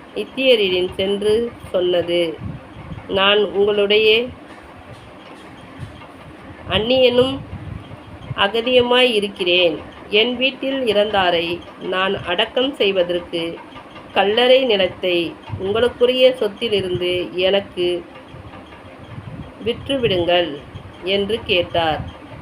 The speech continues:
இத்தியர் அபிரகாமுக்கு மறுமொழியாக, "எம் தலைவரே, கேளும்.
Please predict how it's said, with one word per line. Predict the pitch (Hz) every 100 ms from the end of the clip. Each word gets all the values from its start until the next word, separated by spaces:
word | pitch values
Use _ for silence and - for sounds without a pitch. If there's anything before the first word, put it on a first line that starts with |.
| - - -
இத்தியர் | 214 226 - 277 226 190 - 190
அபிரகாமுக்கு | 196 226 226 202 185 175 202 202
மறுமொழியாக, | 190 185 196 208 214 208 208 240 247 254 - - - -
"எம் | 202 202
தலைவரே, | 202 196 220 240 208 185 190 185 -
கேளும். | 220 208 226 220 214 185